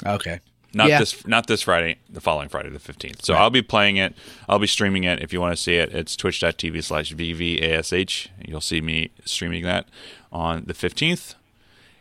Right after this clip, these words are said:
Speaker 2: And, uh, yeah.
Speaker 1: We
Speaker 2: It's
Speaker 1: should
Speaker 2: also my
Speaker 1: dual
Speaker 2: dog's,
Speaker 1: stream,
Speaker 2: uh,
Speaker 1: uh,
Speaker 2: no, it's not. <laughs> My dog's birthday is the fourteenth. Sorry.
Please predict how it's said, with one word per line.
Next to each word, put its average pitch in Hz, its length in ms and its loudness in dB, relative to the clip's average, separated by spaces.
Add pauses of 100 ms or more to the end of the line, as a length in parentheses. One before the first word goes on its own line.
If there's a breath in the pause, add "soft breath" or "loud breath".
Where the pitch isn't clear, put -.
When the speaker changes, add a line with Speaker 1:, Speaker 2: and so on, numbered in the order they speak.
(120 soft breath)
Speaker 2:
And, 104 460 -2
uh, 107 1000 -4
yeah. 113 260 -8
Speaker 1:
We 113 60 2
Speaker 2:
It's 117 80 4
Speaker 1:
should 110 40 8
Speaker 2:
also 120 160 2
my 113 140 6
Speaker 1:
dual 113 180 6
Speaker 2:
dog's, 104 180 4
Speaker 1:
stream, 107 140 4
Speaker 2:
uh, - 20 6
Speaker 1:
uh, 110 400 2 (720)
Speaker 2:
no, 95 60 -8
it's 90 100 -8
not. - 180 -6 (140)
<laughs> 107 180 -6
My 92 80 -6
dog's 95 220 4
birthday 90 260 2
is 85 80 0
the - 80 -12
fourteenth. 80 380 -6 (120)
Sorry. 71 180 -12